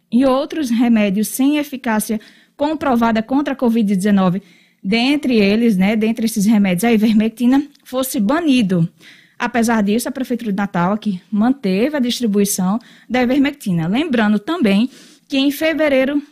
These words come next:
deste ano, a farmacêutica Merck, que é a responsável pela fra-, fabricação da ivermectina, disse que dados disponíveis não apontam a eficácia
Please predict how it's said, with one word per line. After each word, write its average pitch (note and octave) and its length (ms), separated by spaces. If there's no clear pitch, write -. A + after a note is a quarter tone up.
deste C4 460
ano, G3+ 440
a A#3 100
farmacêutica A3 800
Merck, G#3+ 600
que C4 160
é B3+ 180
a D4+ 80
responsável B3+ 800
pela A3 220
fra-, A3 240
fabricação B3 600
da B3+ 100
ivermectina, A#3 720
disse B3+ 440
que B3+ 100
dados C4 400
disponíveis B3 720
não C4 540
apontam A3 720
a A3 160
eficácia G#3+ 920